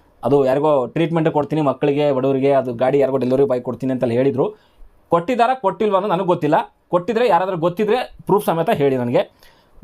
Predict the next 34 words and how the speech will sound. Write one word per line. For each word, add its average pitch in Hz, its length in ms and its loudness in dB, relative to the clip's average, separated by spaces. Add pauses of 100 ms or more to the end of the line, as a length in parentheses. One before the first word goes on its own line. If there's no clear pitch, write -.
But 208 220 0 (100)
ಆದ್ರೆ 143 280 0
ಇಲ್ಲಿ 226 360 -2
ಎರಡು 220 220 2
ಲಕ್ಷ 220 180 -2
ತಗೊಂಡು 185 360 0
ಟಿಕೆಟ್ 196 340 -2
ಕೊಡಿಸ್ದೇನೆ 175 400 0
ಮೋಸ 165 300 2
ಮಾಡಿ, 175 480 -2 (320)
so 170 80 2
ಈ 185 140 0
ಥರ 233 120 2
ಎಲ್ಲ 202 160 2
ನಡೆದಿದ್ದಾದ್ಮೇಲೆ, 143 560 -2
ಜೊತೆಗೆ 151 420 0 (640)
ಅಣ್ಣಂಗೆ 262 320 2
Bigg 185 200 -2
Boss-ಗೆ 233 260 0
ಹೋಗೋದು 220 240 0
ಒಂದು 170 500 2 (100)
ಆಸೆ 202 240 2
ಇತ್ತಂತೆ. 202 600 -2
So 180 80 2
ಅದಕ್ಕೋಸ್ಕರ 220 400 0
ಕೆಲವೊಂದು 214 280 0
ಪ್ರಮೋಷನ್ನು 202 560 0
ಮತ್ತೆ 196 260 0 (460)
ಅವರ 165 180 4
ಡ್ರೋನ್ 180 320 0
ಬಗ್ಗೆ 202 180 0
ಪ್ರಮೋಷನ್ 185 380 0
ಎಲ್ಲ 180 140 2
ಮಾಡಿಸ್ಕೊಂಡಿದ್ದಾರೆ. 156 760 0